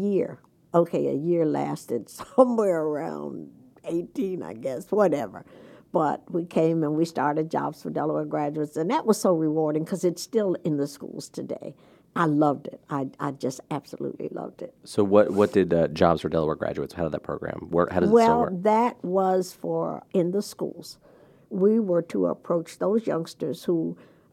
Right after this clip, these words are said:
Speaker 1: did not necessarily want to go to college. They could have gone,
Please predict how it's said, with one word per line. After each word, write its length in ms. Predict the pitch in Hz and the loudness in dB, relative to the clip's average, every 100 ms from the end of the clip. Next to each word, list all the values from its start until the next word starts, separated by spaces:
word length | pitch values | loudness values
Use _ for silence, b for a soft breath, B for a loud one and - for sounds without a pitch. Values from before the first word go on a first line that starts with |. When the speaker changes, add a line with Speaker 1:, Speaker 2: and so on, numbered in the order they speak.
| 196 | 4
Speaker 1:
did 180 | 208 190 | 4 4
not 240 | 247 277 | 0 2
necessarily 600 | 233 220 202 - 175 175 | 0 0 -2 0 0 2
want 260 | 170 208 220 | 2 0 0
to 60 | 160 | 0
go 160 | 156 | -2
to 80 | 151 | -2
college. 340 | - 143 127 - | -4 -4 -2 0
They 100 | 220 | 0
could 220 | - 403 | 4 4
have 140 | 233 | 2
gone, 360 | - - - | -2 -6 -10